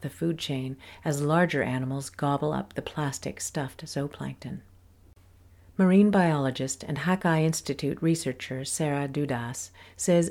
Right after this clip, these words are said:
oysters on Vancouver Island are already harboring microplastics. They can filter them out within about five days,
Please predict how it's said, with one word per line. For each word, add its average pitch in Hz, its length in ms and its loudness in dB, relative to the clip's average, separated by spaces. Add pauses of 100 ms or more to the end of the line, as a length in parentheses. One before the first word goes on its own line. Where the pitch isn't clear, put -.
(100)
oysters 208 520 6
on 151 180 0
Vancouver 156 480 2
Island 156 460 2 (280)
are - 140 -2
already 170 520 6
harboring 143 580 0
microplastics. 151 1000 -4 (840)
They 196 100 6
can 196 160 6
filter 233 340 2
them 185 160 6
out 165 280 4
within 170 280 4
about 147 280 2
five 147 340 0
days, 135 460 2